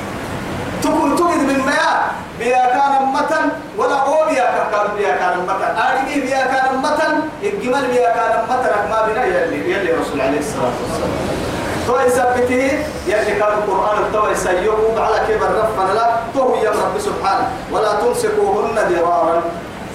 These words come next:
أرجع كم بيا كنا، إن كان الجمل كم بيا كنا، كن حق كنا ده السبت كم بيا. إسي حق حق كده على السبت كحطنا.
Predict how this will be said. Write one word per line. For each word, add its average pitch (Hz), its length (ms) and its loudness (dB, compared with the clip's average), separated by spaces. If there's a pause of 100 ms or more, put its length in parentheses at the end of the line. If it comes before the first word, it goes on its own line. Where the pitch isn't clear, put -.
(1040)
أرجع - 280 2
كم 220 540 2
بيا 233 260 4
كنا، 247 200 2 (1300)
إن 214 160 2
كان 233 440 2
الجمل 226 440 0
كم 202 140 0
بيا 190 280 2
كنا، 170 240 0 (720)
كن 240 120 0
حق 214 220 0 (120)
كنا 196 220 2
ده 165 200 2
السبت 165 380 0
كم 247 220 2
بيا. - 1040 -4
إسي 220 180 0
حق 247 260 2
حق - 300 0
كده 254 160 0
على 240 160 0
السبت 330 260 0
كحطنا. 330 880 0